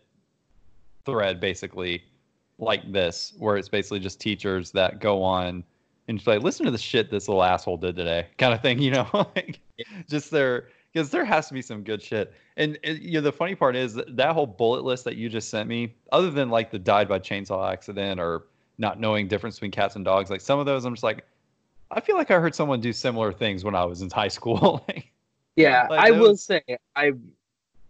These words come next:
Speaker 2: the one that really, the, when I read it and, like, laughed, uh, like, on my own, was the crayons one. 'Cause he said this is ninth grade. I have no idea where he got crayons from.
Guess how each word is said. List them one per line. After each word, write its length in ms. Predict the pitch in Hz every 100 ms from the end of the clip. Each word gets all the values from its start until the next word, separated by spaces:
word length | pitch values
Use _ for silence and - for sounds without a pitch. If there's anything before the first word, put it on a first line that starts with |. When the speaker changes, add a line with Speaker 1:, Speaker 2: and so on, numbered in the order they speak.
| _ _ _ -
Speaker 2:
the 140 | 147
one 260 | 135 160 156
that 200 | 139 120
really, 340 | 135 135 131
the, 260 | 110 123 117
when 140 | 131 139
I 120 | 143
read 280 | 120 135 135
it 160 | 143 -
and, 120 | 120
like, 180 | 113 107
laughed, 480 | 117 113 131 - - _ 117
uh, 140 | 117
like, 260 | 110 110 110
on 100 | 107
my 160 | 104
own, 280 | 110 117 127 _ _ _ -
was 160 | 123 113
the 80 | -
crayons 640 | 123 110 104 92 - -
one. 180 | 95 - _ _ _ -
'Cause 140 | 120
he 60 | 113
said 180 | 123
this 140 | 110 101
is 80 | 104
ninth 300 | 113 110 -
grade. 260 | 110 95
I 20 | 95
have 100 | 110
no 240 | 110 101
idea 140 | 95
where 80 | 92
he 40 | 98
got 160 | 85
crayons 340 | - 104 95 117
from. 200 | 113